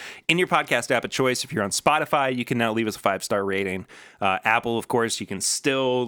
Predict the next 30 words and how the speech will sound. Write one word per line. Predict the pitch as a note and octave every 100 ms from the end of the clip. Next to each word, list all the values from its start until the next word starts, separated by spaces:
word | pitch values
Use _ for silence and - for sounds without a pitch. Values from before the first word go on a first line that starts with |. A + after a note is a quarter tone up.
| G#2 A#2
leave | B2 B2
us | -
a | A2
rating | A2 A2 G#2+
and | G#2 G#2
review. | F#2+ G#2 G#2
We | G2+
read | G#2 A#2
out | A2 G#2
reviews | G2 F#2+ F#2+ F2+
here | G2+ F#2+ F#2+
on | G2
the | F#2+
show. | - G2 F#2+
I |
haven't | G3+ E3
checked | - B2+
to | -
see. | - G#2+ F#2+
We've | G#2 D3
<laughs> | B3 B3
it's | D#3+
only | G#3+ G3
been | D#3+
two | - D3
days | B2+ A2
since | A#2+ G2
we | A2
recorded | F#2+ - A2 F#2
last, | F#2+ F2+ F2 -